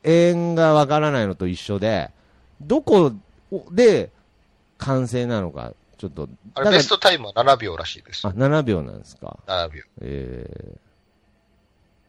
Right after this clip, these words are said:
Speaker 2: それ以上やると逆にダメみたいな。
Speaker 1: いやいや、まあけど。
Speaker 2: 雑菌が入るかもしれない。
Speaker 1: いやいや、けど本当にその肛門科の人に言われましたよ。やっぱりそのウォシュレット当てすぎると、肌が弱い人はちょっと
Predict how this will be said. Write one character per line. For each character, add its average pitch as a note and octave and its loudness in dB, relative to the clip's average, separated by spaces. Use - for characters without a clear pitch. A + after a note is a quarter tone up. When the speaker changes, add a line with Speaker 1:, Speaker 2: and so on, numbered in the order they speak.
Speaker 2:
そ D3 -6
れ D3 2
以 C#3 0
上 A#2+ -4
や F2 -6
る E2+ -14
と - -16
逆 G#2+ -6
に G2 -12
ダ F#2+ -2
メ F2+ -12
み - -20
た - -20
い - -20
な。 A2 0
Speaker 1:
い A#2 6
や A2 4
い F#2+ -2
や、 F2 -4
ま F2 -2
あ - -4
け F2+ -2
ど。 D2 -8
Speaker 2:
雑 G1+ -20
菌 G#2+ -20
が G2 -8
入 F#2+ -2
る - -
か E3 -4
も - 0
し - -
れ G3 10
な - 10
い。 F#3+ 8
Speaker 1:
い - 6
や - 6
い - -
や、 F3 4
け F3+ 4
ど C3 4
本 F#3 2
当 F#3 4
に F3 -2
そ - -2
の E3+ 0
肛 F3+ 4
門 F3+ 4
科 E3+ 4
の E3+ 4
人 E3+ 0
に G#2+ 0
言 F#2 2
わ F#2+ 2
れ G2+ -2
ま G#2+ 0
し G#2 -12
た - -18
よ。 - -18
や G#2 -16
っ - -20
ぱ G2 0
り D2 -6
そ - -12
の E2+ -4
ウ B2+ 2
ォ B2 -2
シ A2+ -2
ュ - 2
レ F#2 0
ッ D#2+ 0
ト D#2+ -8
当 F2 -2
て G2 -4
す - -8
ぎ G2+ -2
る D#2+ -4
と、 - -18
肌 B2 0
が F2 -4
弱 F2 0
い D2 -8
人 - -16
は C2 -14
ち - -12
ょ F2 -2
っ E2 -8
と - -16